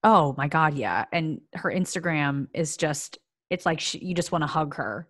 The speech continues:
You just feel like there's so much going on there.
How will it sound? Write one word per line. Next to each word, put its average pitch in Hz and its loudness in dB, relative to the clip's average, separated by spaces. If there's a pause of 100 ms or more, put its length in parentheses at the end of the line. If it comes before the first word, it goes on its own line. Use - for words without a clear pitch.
You 170 -6
just 156 -6
feel 165 2
like 147 -2 (800)
there's 175 2
so 165 2
much 156 0
going 147 2
on 143 0
there. - -8